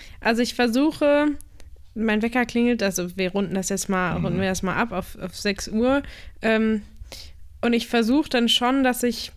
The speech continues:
Speaker 1: so bis um elf im Bett liege.
Speaker 2: Ja.
Speaker 1: Ja, damit ich so meine sieben Stunden Schlaf irgendwie habe.
Speaker 2: Du meinst mit sie-, mit elf im Bett liegen eigentlich auch schlafen, bestenfalls halt, ne?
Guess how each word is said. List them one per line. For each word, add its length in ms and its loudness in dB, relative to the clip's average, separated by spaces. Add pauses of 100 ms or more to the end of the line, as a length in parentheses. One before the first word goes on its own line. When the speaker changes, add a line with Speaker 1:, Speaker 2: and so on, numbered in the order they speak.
(120)
Speaker 1:
so 220 -2
bis 220 0
um 320 2 (680)
elf 260 2
im 140 0
Bett 220 -2
liege. 600 0 (480)
Speaker 2:
Ja. 220 -4 (1000)
Speaker 1:
Ja, 180 -2 (220)
damit 300 -6
ich 120 -6
so 80 -8
meine 360 0
sieben 260 0
Stunden 320 -4
Schlaf 360 -2
irgendwie 360 -2
habe. 260 0
Speaker 2:
Du 60 2
meinst 220 0
mit 160 -4
sie-, 180 -6
mit 160 -4
elf 140 -2
im 60 -4
Bett 160 -2
liegen 200 -2
eigentlich 240 -4
auch 80 -8
schlafen, 400 -4
bestenfalls 480 -8
halt, 220 -8
ne? 200 0